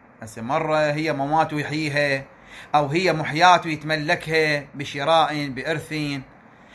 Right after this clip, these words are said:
هل أن هذا المالك أو هذا المحيي الذي له حق، زين،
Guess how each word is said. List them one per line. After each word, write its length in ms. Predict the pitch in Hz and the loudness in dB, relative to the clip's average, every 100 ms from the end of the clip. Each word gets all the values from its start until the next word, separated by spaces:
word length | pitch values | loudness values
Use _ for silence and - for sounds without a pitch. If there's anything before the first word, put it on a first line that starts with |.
| - - | -20 -4
هل 200 | 180 220 | 0 2
أن 400 | 196 196 175 156 | 2 -2 -2 -2
هذا 600 | 147 135 135 139 135 139 | 0 0 2 2 2 0
المالك 680 | 135 131 135 131 127 170 156 - - - | -4 -4 -2 -2 -2 -4 -4 -10 -18 -8
أو 140 | 127 | -6
هذا 320 | 117 131 131 127 | -2 0 0 -2
المحيي 360 | 127 127 131 | -8 -8 -6
الذي 360 | 131 127 127 127 | -6 -6 -6 -6
له 280 | 131 127 123 | -4 -4 0
حق، 300 | - 180 - - - - - - | 4 4 2 -20 -20 -20 -20 -20
زين، 260 | 113 139 160 | -10 -6 -6